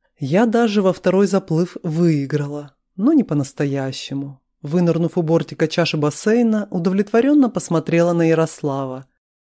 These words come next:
Я хекала, пытаясь восстановить дыхание, а мужчина смотрел на меня с соседней дорожки с довольной улыбкой,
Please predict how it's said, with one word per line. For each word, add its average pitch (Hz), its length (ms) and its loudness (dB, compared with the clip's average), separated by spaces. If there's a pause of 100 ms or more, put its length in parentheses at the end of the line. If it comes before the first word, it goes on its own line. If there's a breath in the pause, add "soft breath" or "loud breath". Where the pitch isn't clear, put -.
(220)
Я 165 220 0
хекала, 233 500 2
пытаясь 170 460 0
восстановить 170 540 -2
дыхание, 220 680 0
а 254 100 0
мужчина 262 560 2
смотрел 214 540 0
на 208 100 2
меня 185 300 0
с - 60 -8
соседней 151 500 -2
дорожки 165 560 -2
с 175 120 -4
довольной 220 520 2
улыбкой, 151 720 -4